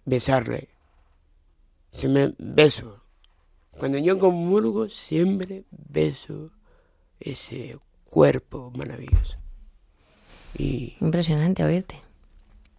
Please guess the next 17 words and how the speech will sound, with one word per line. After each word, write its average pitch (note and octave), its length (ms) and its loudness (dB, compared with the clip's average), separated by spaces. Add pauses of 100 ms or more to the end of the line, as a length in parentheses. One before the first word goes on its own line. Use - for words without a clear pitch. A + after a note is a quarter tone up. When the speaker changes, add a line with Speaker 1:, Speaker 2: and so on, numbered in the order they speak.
(1080)
Speaker 1:
y C#3 240 6
ya A#2 240 4
comulgo D3+ 760 4 (100)
en B2+ 180 -8
paz - 480 -2
y C#3 360 -10 (280)
cierro B2 340 -2
los - 240 -8
ojos D#3 320 -8
y D3+ 80 -2
pienso - 720 -6 (680)
que A2+ 120 -6
Dios B2 240 -2
me A#2 160 -4
ama. C3 420 -2
Speaker 2:
Oye, F3+ 180 4
también F#3 380 6